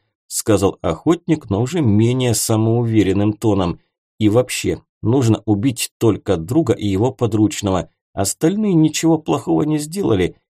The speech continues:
и не сделают, когда Урмиру не станет». «Даже те, кто с радостью ввяжется в охоту на тебя?» Хасл сморщился и угрюмо поглядел на свои ладони.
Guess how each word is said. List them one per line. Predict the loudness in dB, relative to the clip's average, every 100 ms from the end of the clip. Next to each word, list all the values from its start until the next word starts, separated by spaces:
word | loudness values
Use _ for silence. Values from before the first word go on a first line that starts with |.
| -4
и | -2
не | 0
сделают, | -2 -2 0 4 4 2
когда | 0 -2 0 -2 0
Урмиру | -4 -2 0 0 0
не | -2
станет». | -4 -4 -2 -2 -4 -10 _ _ _ _ _ _ _ _ -10
«Даже | -6 -2 0 -2
те, | 0 -2
кто | 0 0
с | 0 0
радостью | 0 2 0 0 0
ввяжется | 0 2 2 2 -2 0 0
в | 2
охоту | -2 -2 -2 -2 0
на | -2
тебя?» | 0 -2 -2 -4 -10 _ _ _ _ _ _ _ _
Хасл | -4 -2 0 0
сморщился | 0 -2 -2 -2 -2 -2 0 -2
и | -2 0
угрюмо | 2 2 2 2 4 2
поглядел | -2 0 0 2 0 2 2 4
на | 2
свои | 0 -2 0 0
ладони. | 0 0 0 -2 -4